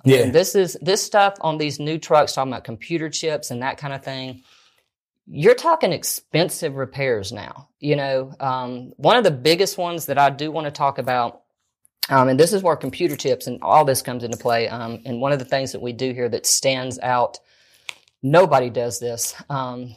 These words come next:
Speaker 1: and I found that out by ta-, trying to take some of the programs that I do on national levels and calling management, calling salespeople and saying, "Well, this is, this is what I want you to do with my customer there. Well, I'm gonna send them to you." "Well, we don't do that." "What are you talking about?" Um,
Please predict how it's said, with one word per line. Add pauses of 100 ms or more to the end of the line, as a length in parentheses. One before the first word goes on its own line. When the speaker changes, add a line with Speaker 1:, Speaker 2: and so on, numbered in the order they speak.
Speaker 1:
and
I
found
that
out
by
ta-, (100)
trying
to
take
some
of
the
programs
that
I
do
on
national
levels
and
calling
management,
calling
salespeople
and
saying,
"Well,
this
is, (300)
this
is
what
I
want
you
to
do
with
my
customer
there.
Well,
I'm
gonna
send
them
to
you."
"Well,
we
don't
do
that." (180)
"What
are
you
talking
about?" (480)
Um,